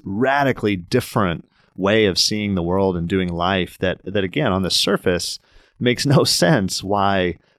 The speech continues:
people would, you know, sign up for martyrdom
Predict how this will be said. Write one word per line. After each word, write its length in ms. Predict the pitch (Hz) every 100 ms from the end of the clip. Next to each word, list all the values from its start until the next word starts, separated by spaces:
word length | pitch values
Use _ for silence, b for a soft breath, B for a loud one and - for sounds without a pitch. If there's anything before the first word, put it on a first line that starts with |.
| -
people 360 | 123 104 95
would, 400 | 90 90 85 85 -
you 120 | 104
know, 100 | 82
sign 280 | - 98 92
up 140 | 85
for 300 | - 90 85
martyrdom 800 | 85 92 98 104 87 78 80